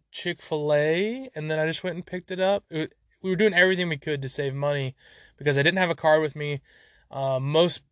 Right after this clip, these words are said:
places now take Google Pay, but for some reason it was just sort of new at that time.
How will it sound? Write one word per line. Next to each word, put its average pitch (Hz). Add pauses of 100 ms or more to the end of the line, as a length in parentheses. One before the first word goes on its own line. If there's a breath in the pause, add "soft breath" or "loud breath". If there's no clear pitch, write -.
(120)
places 151
now 147
take 147
Google 147
Pay, 143
but 143
for 143
some 165
reason 147
it 143
was 135
just 135
sort 147
of 123
new 143
at 180
that 185
time. 208